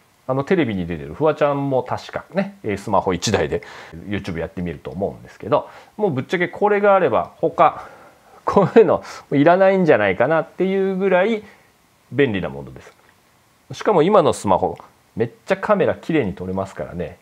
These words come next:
下手なカメラ使うより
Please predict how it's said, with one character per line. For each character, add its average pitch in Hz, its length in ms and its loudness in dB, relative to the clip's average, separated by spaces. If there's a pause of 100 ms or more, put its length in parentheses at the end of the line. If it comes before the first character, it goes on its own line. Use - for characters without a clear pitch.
(240)
下 151 120 0
手 196 160 0
な 117 320 0 (680)
カ - 300 -10
メ 170 160 4
ラ 101 140 0
使 - 200 -2
う 95 60 0
よ 92 80 0
り 78 160 -8